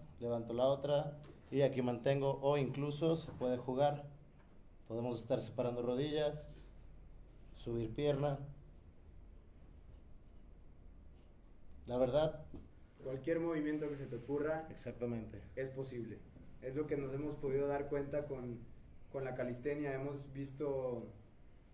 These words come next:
Speaker 2: ejercicios que parece que el cuerpo no podría ser capaz de soportarlos y sin embargo hay gente que,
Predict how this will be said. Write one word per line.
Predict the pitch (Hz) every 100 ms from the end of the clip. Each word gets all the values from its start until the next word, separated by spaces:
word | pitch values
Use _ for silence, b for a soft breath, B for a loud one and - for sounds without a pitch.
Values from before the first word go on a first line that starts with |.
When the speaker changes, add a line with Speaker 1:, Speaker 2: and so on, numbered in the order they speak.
| - -
Speaker 2:
ejercicios | 135 139 127 139 156 147
que | 151
parece | 127 123 131 151
que | 147
el | 123
cuerpo | 127 135 131 143 139 131 113 - - - - -
no | 139 143
podría | 151 151 147
ser | 151 147
capaz | 147 147 143
de | 151
soportarlos | 143 - 120 120 127 143 160
y | 135
sin | 131 123 123
embargo | 117 123 117 139
hay | 135
gente | 135 123 135
que, | - 113 101